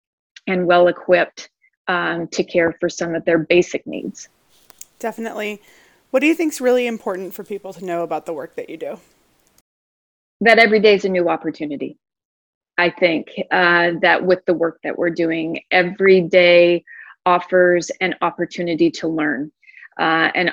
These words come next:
Speaker 1: opportunity to learn through listening to the stories of those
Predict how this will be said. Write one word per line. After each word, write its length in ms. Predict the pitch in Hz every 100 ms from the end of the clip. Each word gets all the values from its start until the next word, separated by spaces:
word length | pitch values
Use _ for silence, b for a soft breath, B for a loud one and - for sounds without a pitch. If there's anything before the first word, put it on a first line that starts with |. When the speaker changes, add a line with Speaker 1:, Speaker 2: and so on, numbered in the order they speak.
| -
Speaker 1:
opportunity 1040 | 180 - 185 - 196 190 185 180 180 180
to 260 | 175 - 180
learn 640 | 175 175 180 180 180 180 -
through 320 | - 185 170
listening 580 | 160 170 196 202 226 240 - _ _ _ _
to 140 | - 185
the 120 | 175
stories 720 | - - 160 160 185 214 - - b b b b
of 260 | - 175 160
those 500 | 180 175 170 165 165